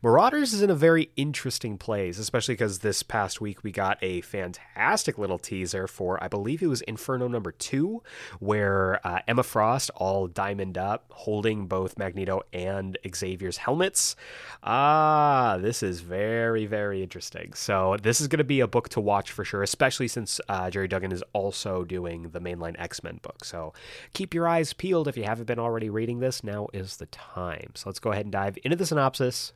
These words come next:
here. The past can still burn you. The Hellfire Gala may be over, but the flames of Hellfire Past come licking at the heels of the Inner Circle. So yeah, I am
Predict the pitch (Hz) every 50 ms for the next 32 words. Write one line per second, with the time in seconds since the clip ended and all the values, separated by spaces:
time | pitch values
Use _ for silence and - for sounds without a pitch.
0 | _ _ _ _ - - 92 - - - - - _ _ _ _ - _ _ _
1 | _ _ _ _ _ _ _ _ _ _ _ _ _ _ _ _ _ _ _ _
2 | _ _ _ _ _ _ _ _ _ _ _ _ - 92 - - 95 101 107 95
3 | 73 67 - - - - - - - - - - - 78 76 - - - - -
4 | 98 98 107 110 113 113 117 113 - 90 90 87 82 80 76 69 - - - -
5 | - - - - - - - - _ _ _ _ _ _ - - - - - -
6 | - - - 135 151 165 165 - - 160 160 156 156 156 143 135 143 135 131 110
7 | 85 82 76 76 80 87 92 101 104 104 101 98 101 107 - - 85 85 85 80
8 | - 65 52 - - - - - - 80 - - - - - 85 87 92 101 101
9 | 92 90 85 - - - 101 98 98 95 - - 95 87 82 76 - - - -
10 | 117 120 - - - - - - - - - - 82 82 85 85 85 107 117 -
11 | 135 139 143 - - 135 - - - 160 151 104 73 - 69 73 73 - - -
12 | - 82 78 80 - - - 82 82 80 80 82 - - - - - 80 64 -
13 | - - - - - - - _ _ _ _ _ _ _ _ _ _ _ _ _
14 | _ _ _ _ _ _ _ _ _ - - - - - - - - - - 143
15 | 123 92 78 - - 104 107 107 117 117 120 123 123 120 - 104 98 95 95 95
16 | 95 92 90 87